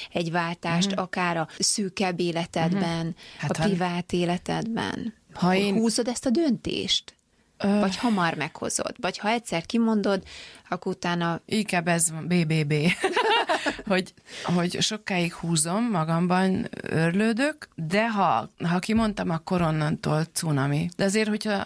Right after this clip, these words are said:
Speaker 2: én saját magamnak mondom ki, vagy én indukálom, akkor máshogy kezelem. Ha nem én akarom, és mégis változtatnom kell, az nagyon-nagyon nehezen. Azért nagyon,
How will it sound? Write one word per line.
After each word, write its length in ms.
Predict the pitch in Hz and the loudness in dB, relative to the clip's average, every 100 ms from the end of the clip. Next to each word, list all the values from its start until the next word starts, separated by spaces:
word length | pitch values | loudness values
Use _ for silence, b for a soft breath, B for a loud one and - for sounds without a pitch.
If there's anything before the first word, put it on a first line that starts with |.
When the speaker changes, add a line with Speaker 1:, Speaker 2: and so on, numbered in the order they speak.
| - | -4
Speaker 2:
én 280 | - 214 208 | 0 2 2
saját 400 | - 226 190 175 | 2 2 0 -2
magamnak 440 | 170 165 175 170 | 0 2 2 2
mondom 440 | 180 175 175 170 170 | 4 4 4 2 2
ki, 360 | 180 185 240 | 2 4 4
vagy 180 | 214 156 | 2 2
én 240 | 156 160 165 | 2 2 2
indukálom, 720 | 170 170 170 170 170 185 196 - | 2 2 2 0 2 2 2 0
akkor 260 | - 151 | -2 0
máshogy 400 | 156 160 - 151 | 2 2 0 -2
kezelem. 540 | - 135 139 131 127 156 _ | -4 -2 0 2 0 -4 _
Ha 100 | 131 | 0
nem 240 | 147 196 | 2 2
én 200 | 214 147 | 2 0
akarom, 720 | 131 - 123 117 107 190 262 - | -4 -2 -2 0 2 2 0 -2
és 380 | 147 - - - | -2 0 -2 -4
mégis 380 | - 160 160 143 | -2 0 0 0
változtatnom 600 | 151 135 180 175 170 175 | 0 -2 -2 -4 0 0
kell, 180 | 175 165 | 0 0
az 140 | - | 0
nagyon-nagyon 600 | 160 143 50 - - 73 - | -2 -4 -6 -8 -8 -6 -6
nehezen. 540 | 120 120 - - 170 | -4 -2 -4 -4 -4
Azért 300 | - 170 185 | -4 2 4
nagyon, 440 | 214 175 139 127 | 4 2 0 -2